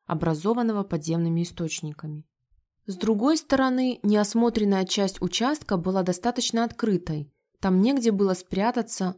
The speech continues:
разве что за огромными валунами вокруг дома. Победил страх. Рита открыла калитку и побежала в направлении песчаного пляжа. Он оказался пуст, и свежих следов к воде не было.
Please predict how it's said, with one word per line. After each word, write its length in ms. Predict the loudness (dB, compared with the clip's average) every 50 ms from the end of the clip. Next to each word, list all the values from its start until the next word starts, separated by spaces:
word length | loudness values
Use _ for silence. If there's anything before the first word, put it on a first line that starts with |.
| _ _
разве 320 | -2 0 0 0 0 -2
что 180 | -4 -2 -4 -2
за 160 | 0 0 -2
огромными 480 | -2 -2 -2 0 0 0 0 0 0 0
валунами 580 | 0 -2 0 0 0 0 0 0 0 0 -2
вокруг 400 | -2 -4 -4 -4 -4 -4 -4 -4
дома. 460 | -4 -4 -4 -4 -4 -6 -6 -10 -12 -14 _ _ _ _ _ _ _ _ _ _ _ _ _
Победил 480 | -2 0 2 2 2 2 2 0 0 -2
страх. 540 | -4 -6 -4 -2 -2 -2 -2 -4 -8 -14 _ _ _ _ _ _
Рита 320 | -2 0 0 2 0 0
открыла 380 | -2 -2 -2 0 0 0 0 0
калитку 560 | -2 -2 -2 0 2 0 0 -2 -2 -2 -2
и 180 | -2 -2 -4 -2
побежала 560 | 0 0 0 2 0 2 2 2 2 2 2
в 40 | 0
направлении 600 | 0 0 -2 -4 -2 0 0 0 2 2 0 0
песчаного 560 | -2 -2 -4 -4 -4 -4 -4 -2 -2 -4 -6
пляжа. 540 | -6 -6 -6 -6 -6 -6 -6 -8 -10 -12 -14 _ _ _ _ _ _ _ _ _ _ _ _ _ _
Он 160 | -2 2 2 2
оказался 500 | 4 2 2 4 4 2 2 2 0 -2
пуст, 440 | -2 -2 -2 0 0 -2 -4 -10
и 120 | -8 -6 -6
свежих 420 | -4 -2 2 4 4 4 4 0
следов 360 | -2 -4 -4 -2 -2 -2 -2
к 80 | -2 -2
воде 300 | -2 -2 0 0 0 0
не 200 | 0 0 0 -2
было. 360 | -4 -6 -8 -8 -10 -10 -12